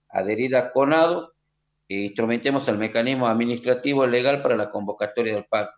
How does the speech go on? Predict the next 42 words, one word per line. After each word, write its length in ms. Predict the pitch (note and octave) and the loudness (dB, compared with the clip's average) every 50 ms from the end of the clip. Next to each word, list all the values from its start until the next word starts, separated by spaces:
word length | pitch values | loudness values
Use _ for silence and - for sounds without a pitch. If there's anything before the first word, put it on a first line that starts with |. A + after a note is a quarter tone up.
| _ _ _ _ _ _ _ _ | _ _ _ _ _ _ _ _
por 140 | - G#2+ G2+ | -4 -4 -4
el 180 | G2+ F#2 - _ | -4 -6 -4 _
cual 220 | - B2+ C3+ C3+ | 2 4 4 4
en 120 | C3 A#2+ | 2 0
el 140 | A2 G#2+ - | -2 -6 -2
caso 360 | _ B2+ C3 B2+ - - B2 | _ 0 0 0 0 -2 -2
este 600 | B2+ C3 C3 C3 - - A#2+ G#2+ G2+ G2 F#2+ F#2+ F#2+ | -2 -4 -4 -6 -10 -8 -6 -6 -4 -6 -6 -8 -6
nuestro, 600 | G2 A#2+ C#3+ E3 D#3+ D#3 - A#2+ C3+ D3 D3 - _ _ _ _ _ _ _ _ _ _ _ | -2 0 0 0 0 -2 -4 -6 -6 -6 -8 -12 _ _ _ _ _ _ _ _ _ _ _
de 120 | _ - G#2+ | _ -2 0
adunce, 480 | A2 - B2+ - D#3+ E3 D#3+ - E3+ | 2 4 4 4 2 0 0 -2 -2
hemos 180 | D#3+ B2+ A2+ - | 0 0 -2 -2
convocado 640 | - A#2 G#2+ A2 A2+ - - A#2+ A#2+ A#2+ A#2+ B2 | -4 -4 -4 -4 -6 -2 0 0 2 2 2 2
a 40 | A#2+ | 2
las 220 | A2+ G#2+ G2+ G2 - | 2 0 -2 -4 -4
diez 160 | G#2+ A2+ A2+ | -6 -2 -2
de 80 | A#2 | 0
la 100 | A#2 A2 | -2 -2
mañana 500 | G2+ G#2 G#2+ G#2+ A2 A#2 A#2+ A#2 A#2 A2 | -2 -2 -4 -4 -4 -4 -4 -4 -4 -6
a 40 | G#2 | -6
reunión 360 | F#2+ - G#2 G#2 G#2 A2+ A#2 | -6 -6 -6 -6 -4 -4 -6
de 60 | A#2 A2 | -6 -6
nuestra 280 | G#2+ G#2 G#2 - G#2 | -8 -8 -8 -8 -8
mesa 320 | G#2+ A2+ A2+ - - A2 - _ _ _ _ _ _ | -8 -8 -8 -8 -10 -10 -10 _ _ _ _ _ _
ejecutiva, 800 | - - - A2+ A2 A2 C#3 C#3 C#3+ D3 E3 E3 D#3+ D#3 D#3 D#3 - _ _ _ _ _ _ | -8 -4 -4 -4 -4 -4 -6 -6 -2 0 0 2 2 2 0 -2 -6 _ _ _ _ _ _
que 80 | G2+ | -6
es 60 | G2 G2 | -4 -2
la 80 | F#2+ | -2
mesa 320 | F#2+ G#2+ A#2 A#2 B2+ B2+ - | 0 0 -2 0 -2 -2 -2
que 100 | - G2 | -4 -4
toma 280 | - - A2+ A2 A2 | -2 0 0 2 2
las 100 | G#2+ G#2 | 0 0
decisiones 400 | G2+ G2+ G2 - - A#2 A2+ G#2 | -2 -4 -4 -4 -2 -2 -2 0
de 60 | G#2+ | -2
urgencia, 640 | A#2 A2+ A2+ D3 D3+ E3 - - - - - - - _ _ _ _ _ _ _ | -2 -2 -2 -2 -2 -2 -2 -2 -4 -4 -4 -6 -12 _ _ _ _ _ _ _
para 200 | - G#2+ G#2 G#2 | 2 4 4 6
dar 180 | G#2+ A2+ A#2 A#2+ | 6 6 6 4
instrucciones 640 | A#2+ A#2 A2+ - A#2+ A2+ - - - C3+ C3+ B2+ A#2 | 2 0 -2 -6 -8 -6 -4 -4 -4 -2 -4 -2 -2
a 60 | A2 | -4
asesoría 480 | G#2 G2+ - G#2+ A2 - A#2 A2+ A#2+ A#2 | -4 -4 -6 -8 -6 -4 -2 0 0 -2
legal 480 | A2+ A2+ A2+ A2+ A2 A#2 C3 C#3 C#3+ C#3+ | -2 -2 -4 -4 -2 0 0 0 0 0
para 280 | D3 B2 A2+ G2+ - | 0 0 0 -2 -4
que 220 | - - G2 - | -8 -12 -14 -14